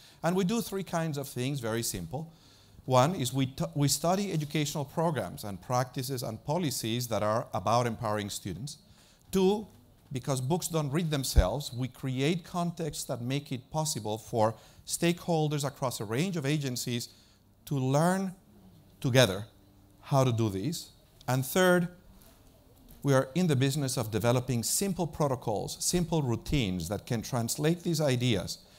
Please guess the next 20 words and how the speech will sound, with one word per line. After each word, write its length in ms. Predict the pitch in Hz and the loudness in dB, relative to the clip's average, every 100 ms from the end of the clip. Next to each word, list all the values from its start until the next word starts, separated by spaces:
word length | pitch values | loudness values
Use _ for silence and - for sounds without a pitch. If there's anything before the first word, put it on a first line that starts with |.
| - _ | -20 _
into 280 | 131 127 131 | -4 0 2
resources 580 | 143 139 127 135 165 147 | 4 4 2 0 -2 -2
that 120 | 120 | -2
would 140 | 107 | -2
help 340 | 82 135 131 131 | -2 -2 -2 -2
you, 120 | 127 | -2
a 40 | |
teacher, 280 | 110 135 127 | -2 -4 -4
figure 220 | 123 117 | -6 0
out, 140 | 117 120 | 0 0
"What 160 | - | -4
am 80 | 214 | -4
I 80 | 247 | -6
going 160 | 220 160 | -4 -4
to 80 | |
do 160 | 143 135 | -2 0
differently 560 | 123 120 123 - 95 - - - - | 0 0 -2 -4 -6 -6 -14 -20 -6
on 80 | 113 | -2
Monday 260 | 110 113 110 | 2 2 2
morning?" 340 | 95 95 113 | -2 -4 -10